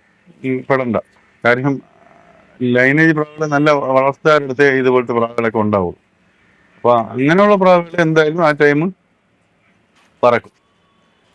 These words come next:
ഇരുപത് പറന്നില്ലെങ്കിൽ പറവ പ്രാവിൽ ഈ കുറ്റി, ഈ പിന്നെ തൂവൽ വരുന്ന പ്രാവ് പറക്കും എന്നുള്ളതാണ് പറയണത്. ഈ ഇതുപോലുള്ള തൂവലുള്ള പ്രാവുകൾ നല്ല പറക്കാറുണ്ട്. ഉം. അപ്പൊ അതും ഒരു കാര്യം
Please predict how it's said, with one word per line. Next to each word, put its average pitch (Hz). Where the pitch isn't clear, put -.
ഇരുപത് 139
പറന്നില്ലെങ്കിൽ 160
പറവ 170
പ്രാവിൽ 170
ഈ -
കുറ്റി, 165
ഈ 165
പിന്നെ 151
തൂവൽ 156
വരുന്ന 151
പ്രാവ് 143
പറക്കും 135
എന്നുള്ളതാണ് 143
പറയണത്. 120
ഈ 208
ഇതുപോലുള്ള 190
തൂവലുള്ള 147
പ്രാവുകൾ 123
നല്ല 113
പറക്കാറുണ്ട്. 92
ഉം. 117
അപ്പൊ 123
അതും 156
ഒരു 156
കാര്യം 143